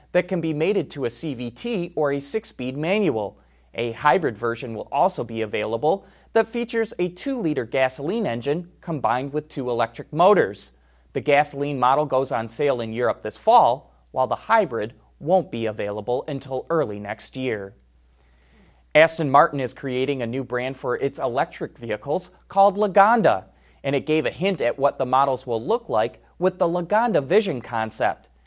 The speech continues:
It's been designed to use solid-state batteries that will provide a range of up to four hundred miles, and it's equipped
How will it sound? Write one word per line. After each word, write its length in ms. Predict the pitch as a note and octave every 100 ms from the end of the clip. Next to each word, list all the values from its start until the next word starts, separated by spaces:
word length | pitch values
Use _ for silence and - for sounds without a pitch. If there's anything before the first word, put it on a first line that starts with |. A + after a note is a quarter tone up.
| _ _ _
It's 140 | C3+ -
been 220 | C#3+ C3
designed 480 | A#2+ A#2+ A2+ C#3+ C#3+
to 80 |
use 300 | A2+ B2 C#3
solid-state 720 | - B2 A#2 A#2 - B2 G#2+ -
batteries 560 | D3 E3 G#2+ A#2 - _ _ -
that 160 | E3+
will 100 | E3
provide 420 | E3 D#3 D#3 F#3
a 60 | C#3+
range 380 | C3+ G#3 G3+ C3+
of 100 | B2
up 220 | B2+ -
to 80 | A#2+
four 260 | - G#3
hundred 340 | G#3+ D#3 B2+ A#2
miles, 460 | F#3+ G#3 B2 C#3+ - _ -
and 140 | C#3
it's 160 | B2 B2
equipped 480 | - - A#3+ A#3